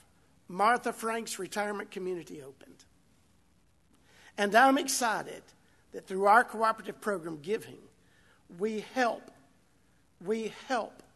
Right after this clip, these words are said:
sustain Martha Franks and Bethea.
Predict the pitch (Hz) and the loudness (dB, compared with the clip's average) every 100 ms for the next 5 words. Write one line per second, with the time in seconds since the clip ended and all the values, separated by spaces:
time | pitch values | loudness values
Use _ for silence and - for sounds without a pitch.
0 | _ _ _ _ _ _ _ _ - 214 | _ _ _ _ _ _ _ _ -8 -4
1 | 196 - 254 247 175 139 127 - _ _ | -4 0 0 0 -2 -6 -12 -20 _ _
2 | _ _ _ _ _ _ _ _ _ - | _ _ _ _ _ _ _ _ _ -8
3 | 175 202 185 - 196 156 131 - - - | -2 -2 -4 -8 -8 -8 -12 -12 -14 -14
4 | _ 165 151 135 - 196 | _ -12 -12 -10 -6 -6